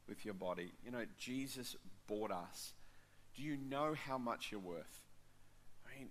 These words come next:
sometimes you just gotta dwell on that and let that be the motivator.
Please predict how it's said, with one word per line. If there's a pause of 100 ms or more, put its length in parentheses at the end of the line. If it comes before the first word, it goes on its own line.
(160)
sometimes
you
just
gotta
dwell
on
that (360)
and
let
that
be
the
motivator.